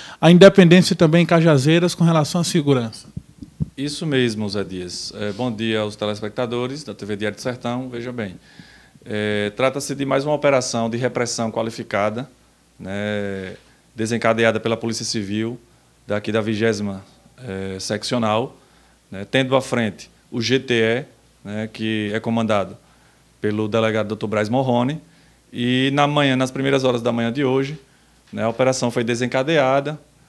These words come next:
Speaker 2: com cerca de quarenta policiais civis, né, envolvidos na operação,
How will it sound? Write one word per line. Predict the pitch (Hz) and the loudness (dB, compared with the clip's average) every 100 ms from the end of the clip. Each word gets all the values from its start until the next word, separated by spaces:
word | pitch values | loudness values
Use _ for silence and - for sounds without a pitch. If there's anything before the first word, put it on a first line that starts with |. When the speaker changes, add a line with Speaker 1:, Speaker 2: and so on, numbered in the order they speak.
| _ _ - | _ _ -8
Speaker 2:
com | 117 120 120 113 101 - | -2 0 0 -2 -6 -12
cerca | - - 127 117 113 | -12 0 0 2 -2
de | 113 | -4
quarenta | 117 127 123 135 127 | 0 4 6 4 -2
policiais | 113 120 113 120 104 104 117 - - | -6 -6 -6 -4 -2 -2 -6 -10 -10
civis, | - - 131 107 113 139 - - _ _ _ - | -6 -2 -2 -2 -4 -4 -8 -12 _ _ _ -6
né, | 104 | -4
envolvidos | 113 120 113 104 | -2 -2 -2 -2
na | 113 | -2
operação, | 107 110 104 - 113 120 | -2 -2 -2 -4 -4 -4